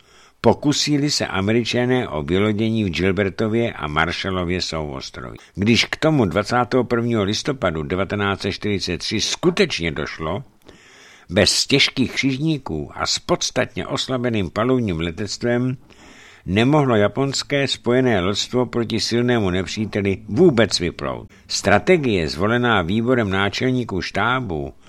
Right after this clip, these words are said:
podle níž byl postup v Tichomoří veden ze dvou směrů,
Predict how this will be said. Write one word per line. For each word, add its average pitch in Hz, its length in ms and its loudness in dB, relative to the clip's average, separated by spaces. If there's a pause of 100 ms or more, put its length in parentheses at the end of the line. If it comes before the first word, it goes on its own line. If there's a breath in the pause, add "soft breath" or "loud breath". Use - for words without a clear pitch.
(260 loud breath)
podle 101 280 2
níž 127 300 2
byl 92 200 0
postup - 480 -4
v - 100 -16
Tichomoří 101 720 -2
veden 113 420 0
ze 110 120 0
dvou 101 260 -2
směrů, 90 580 -2